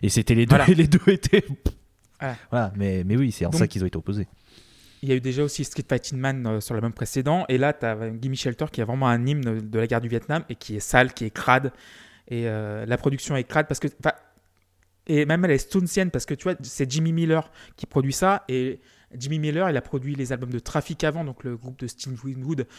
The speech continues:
Speaker 2: qui est, euh, vraiment un groupe de, ce qui va, euh, marquer le rock dans les années après, donc, euh, une production vraiment roots, et c'est ça qui donne le charme aussi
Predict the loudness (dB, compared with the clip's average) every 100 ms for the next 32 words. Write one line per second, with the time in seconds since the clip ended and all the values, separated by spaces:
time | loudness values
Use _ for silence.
0 | -20 -20 -20 _ _ -16 -6 -6 -6 -8
1 | -10 -14 -20 _ _ _ _ _ -20 _
2 | -12 -2 2 2 0 -6 0 0 0 -12
3 | -20 -16 -16 -10 -4 2 4 4 4 0
4 | -4 -12 -16 -8 -6 -2 0 2 2 -2
5 | -6 -4 -4 -2 -2 -2 -2 -2 -2 -6
6 | -6 -4 -4 -6 -8 -10 -6 -6 -4 -4
7 | -2 0 -2 -6 -4 -2 -2 -6 -12 _
8 | _ _ _ _ -12 -10 -8 -6 -6 -4
9 | -6 -6 -6 -6 -4 -4 -6 -8 -8